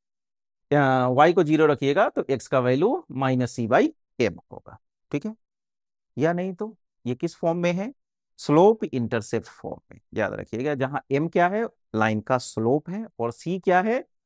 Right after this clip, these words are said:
वाई इंटरसेप्ट होता है। क्या होता है, वाई इंटरसेप्ट। तो चलिए, अगर ये चीज मालूम है तो इसको भी हम लोग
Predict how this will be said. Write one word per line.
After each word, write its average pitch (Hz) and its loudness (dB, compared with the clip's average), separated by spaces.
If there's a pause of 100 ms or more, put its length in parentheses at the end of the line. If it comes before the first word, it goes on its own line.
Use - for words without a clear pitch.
(140)
वाई 165 4
इंटरसेप्ट 113 -4 (120)
होता - -10
है। - -6
क्या 139 0
होता 170 2
है, 294 -2 (140)
वाई 139 6
इंटरसेप्ट। 104 -12 (800)
तो 117 -4
चलिए, 190 -4 (120)
अगर 117 2
ये 110 4
चीज 107 -4
मालूम 120 2
है 220 0 (460)
तो 170 -8
इसको 220 0
भी 165 0
हम 135 0
लोग 156 -2